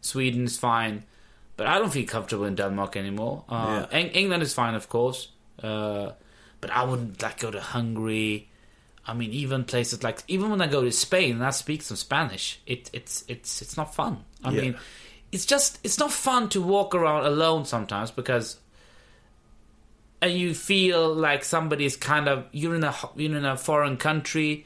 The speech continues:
Speaker 1: you're not from around there,
Speaker 2: Yeah.
Speaker 1: and you get four people who start calling you something. I mean,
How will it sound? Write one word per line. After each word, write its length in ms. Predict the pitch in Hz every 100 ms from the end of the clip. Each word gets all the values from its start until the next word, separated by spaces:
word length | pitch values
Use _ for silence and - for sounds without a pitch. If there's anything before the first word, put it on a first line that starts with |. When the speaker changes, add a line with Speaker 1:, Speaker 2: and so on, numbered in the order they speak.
| - -
Speaker 1:
you're 120 | 135
not 140 | 135
from 200 | - 131
around 440 | 120 131 151 151 143
there, 300 | 139 135 135 -
Speaker 2:
Yeah. 220 | 117 113
Speaker 1:
and 100 | 160
you 60 | 147
get 160 | 156
four 280 | - 160 156
people 360 | 160 151 143 135
who 60 |
start 280 | 123 135 123
calling 360 | - 127 123 117
you 140 | 110
something. 460 | 101 101 95 95 98
I 80 | 135
mean, 200 | 143 135